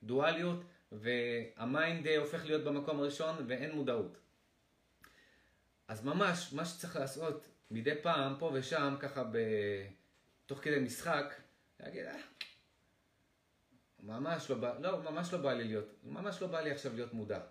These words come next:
לא בא לי להיות מודע בכלל." וכאילו, כאילו לשחק אותה שאנחנו ממשיכים בשלנו, "אה, עזבו אותי מהמודעות הזאת." ואז המודעות תבוא, כי המים ינסה להתנגד לכם, ופה, ב-, בשלב הזה,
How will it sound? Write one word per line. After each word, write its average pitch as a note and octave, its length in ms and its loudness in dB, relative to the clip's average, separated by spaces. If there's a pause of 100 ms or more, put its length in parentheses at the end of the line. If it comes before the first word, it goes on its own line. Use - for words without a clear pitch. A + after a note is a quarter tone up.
(140)
לא E3 100 -8
בא E3+ 140 -4
לי B2 120 -2
להיות G#2+ 240 -4
מודע G2+ 220 -6
בכלל." F2+ 340 -8 (580)
וכאילו, F#3+ 560 4 (100)
כאילו F#3+ 140 2
לשחק F3 320 0
אותה E3+ 140 -2
שאנחנו C#3+ 260 -2
ממשיכים C#3+ 420 0
בשלנו, C#3+ 480 2
"אה, F3 140 2
עזבו C#3 240 -4
אותי E3+ 160 -2
מהמודעות G#2+ 520 0
הזאת." G#2 280 -6 (720)
ואז D#3 240 4
המודעות D3 440 6
תבוא, C#3+ 340 4
כי C3+ 100 2
המים C3+ 300 4
ינסה B2 280 0
להתנגד B2 380 0
לכם, F#3 320 0 (500)
ופה, F3+ 500 4
ב-, B2+ 260 2
בשלב C#3+ 440 2
הזה, E3 420 4